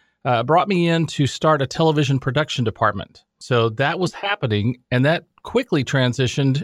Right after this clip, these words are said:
into video conferencing as well, 'cause we had several video conferencing units. Well, we quickly found out that that was less of a video medium than it was an I T platform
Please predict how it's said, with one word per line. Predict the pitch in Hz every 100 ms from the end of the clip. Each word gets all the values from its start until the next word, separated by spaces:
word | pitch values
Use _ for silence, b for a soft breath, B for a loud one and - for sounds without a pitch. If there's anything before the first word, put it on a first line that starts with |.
| -
into | 139 135 120 139 131 131 131
video | 135 131 120
conferencing | - 220 139 107 - 80 - _
as | 107 -
well, | 151 110
'cause | 107 -
we | 117
had | 110
several | - 123 120
video | 117 123 113
conferencing | - 160 127 - 104
units. | 95 92 - - - _
Well, | 151 160 160 _
we | 156
quickly | - 277 185
found | - 156 139
out | 131
that | 123 120
that | 117
was | 143 123
less | 131 156 -
of | 110
a | 92
video | 135 185 143 120
medium | 117 120 120 117
than | 113
it | 113 82
was | 120 120 120 - -
an | 110
I | 104 131
T | 135 - 143 117 98
platform | 117 101 - 95 80